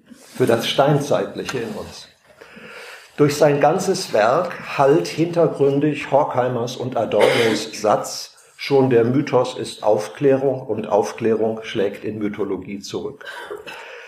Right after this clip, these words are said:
Es sind mehrere Türkes, die unter einem Namensdach hausen, sich gut verstehen und befruchten. Der Theologe, der Philosoph, der spekulative Anthropologe und ein psychoanalytisches Naturtalent,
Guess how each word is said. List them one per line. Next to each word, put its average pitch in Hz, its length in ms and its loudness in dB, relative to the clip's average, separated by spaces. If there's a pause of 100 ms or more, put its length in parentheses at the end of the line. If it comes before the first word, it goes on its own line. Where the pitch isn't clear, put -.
(260)
Es 160 200 2
sind 160 300 4
mehrere 135 520 4
Türkes, 147 680 0
die 139 120 -2
unter 135 360 2
einem 117 340 -2 (100)
Namensdach 113 1040 2
hausen, 135 520 4
sich 131 300 -6
gut 131 200 -4
verstehen 139 840 -2
und 120 180 -2
befruchten. 147 760 -4
Der 123 220 4
Theologe, 139 840 2
der 113 100 2
Philosoph, 113 680 0
der 107 180 0
spekulative 127 880 2
Anthropologe 135 920 0 (460)
und 180 280 4
ein 143 280 4
psychoanalytisches 131 1200 0
Naturtalent, 120 1040 2